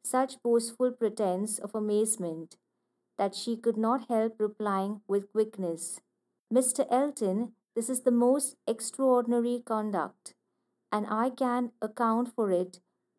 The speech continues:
only in one way. You are not yourself, or you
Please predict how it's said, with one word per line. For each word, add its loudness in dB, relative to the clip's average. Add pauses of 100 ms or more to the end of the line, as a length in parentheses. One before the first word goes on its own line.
only 4
in 4
one 2
way. -2 (960)
You 0
are 2
not -4
yourself, 0 (640)
or 6 (200)
you 0